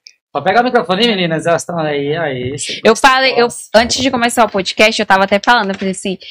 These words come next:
Speaker 2: é, olhando pras meninas, eu vou perguntar pra vocês se isso, se isso faz parte na, na hora de escolher as mocinhas pra cantar.
Speaker 1: É.
Speaker 2: Falei, já é pré-requisito ter o cabelo longo? Porque você não vê cantora de forró com cabelo
Speaker 1: Morena.
Speaker 2: curto, é difícil, né?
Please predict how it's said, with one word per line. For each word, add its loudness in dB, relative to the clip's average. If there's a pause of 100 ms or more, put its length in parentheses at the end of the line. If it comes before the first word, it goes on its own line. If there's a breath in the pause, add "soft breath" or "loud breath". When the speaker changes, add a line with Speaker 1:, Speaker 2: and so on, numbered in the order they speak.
(260 loud breath)
Speaker 2:
é, 2 (180)
olhando 2
pras 4
meninas, 2
eu 4
vou 4
perguntar 4
pra 2
vocês 2
se 0
isso, 2
se -4
isso -4
faz 2
parte 0
na, 2
na 4
hora 2
de -6
escolher 2
as 2
mocinhas -4
pra 2
cantar. 0
Speaker 1:
É. -12 (240 loud breath)
Speaker 2:
Falei, 6
já 4
é 0
pré-requisito 2
ter 4
o 2
cabelo 2
longo? 2 (120)
Porque 4
você 2
não 0
vê 4
cantora 2
de -4
forró 4
com -6
cabelo 2
Speaker 1:
Morena. 2
Speaker 2:
curto, 2
é 4
difícil, -2
né? 2